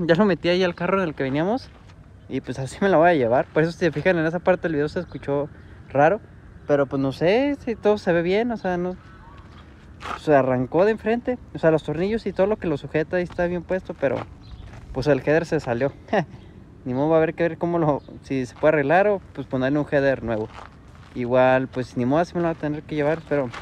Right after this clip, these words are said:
no se va a dañar porque como así se pueden agarrar aire frío de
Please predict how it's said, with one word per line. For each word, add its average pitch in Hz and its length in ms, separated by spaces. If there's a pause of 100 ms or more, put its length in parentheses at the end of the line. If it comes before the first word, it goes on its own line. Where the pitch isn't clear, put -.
(120)
no 131 100
se - 100
va 139 100
a - 20
dañar 123 340
porque - 380 (340)
como 120 160
así 139 240
se - 180
pueden 156 220
agarrar 127 320
aire 135 320 (880)
frío 123 300
de 123 260